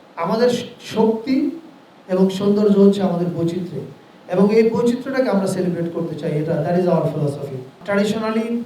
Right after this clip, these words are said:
বাঙালিরা চৈত্র সংক্রান্তি পালন করত এবং, আহ, আমাদের যে অন্যান্য জাতিগোষ্ঠী যারা আছে, চাকমা, মারমা, গারো, আহ, যত জাতিগোষ্ঠী আছে,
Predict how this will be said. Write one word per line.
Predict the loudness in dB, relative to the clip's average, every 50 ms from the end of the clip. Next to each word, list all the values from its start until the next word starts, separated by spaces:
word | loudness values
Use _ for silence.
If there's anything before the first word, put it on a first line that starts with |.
| -8 -4
বাঙালিরা | -2 -2 0 0 2 2 2 2 2 0
চৈত্র | 0 0 0 0 -2
সংক্রান্তি | -2 -2 -2 -2 -2 -4 -2 -2 -2
পালন | -2 -2 -2 -4 -4 -4
করত | -4 -6 -6 -4 -4 -4 -4 -4 -6 -12 -16 -20 -20 -20 -6 0
এবং, | 2 4 4 4 4 4 2
আহ, | 4 4 4 4 4 4 2 2 0 -2 -4 -6 -8 -8
আমাদের | -6 -4 -2 -2 2 4 4 4
যে | 4 4 2 0 0 -4 -8 -14 -20 -10 -6
অন্যান্য | -4 0 0 2 2 0
জাতিগোষ্ঠী | 0 0 0 0 4 4 4 4 4 2
যারা | -2 -2 -2 -4
আছে, | -4 -6 -6 -8 -8 -6
চাকমা, | -4 -4 -4 -4 -6 -6 -6
মারমা, | -6 -4 -4 -4 -4 -4 -4 -6 -6 -6
গারো, | -8 -6 -6 -4 -4 -4 -4 -4 -6 -8 -12 -20 -20 -20 -20 -16 -6
আহ, | -2 -2 0 0 0 0 -2 -2 -6 -12 -16 -20 -20 -20 -20 -20 -20 -20 -20 -12 -8 -2
যত | 2 4 4 4 4
জাতিগোষ্ঠী | 2 4 4 4 4 4 2 2 0
আছে, | 0 0 0 0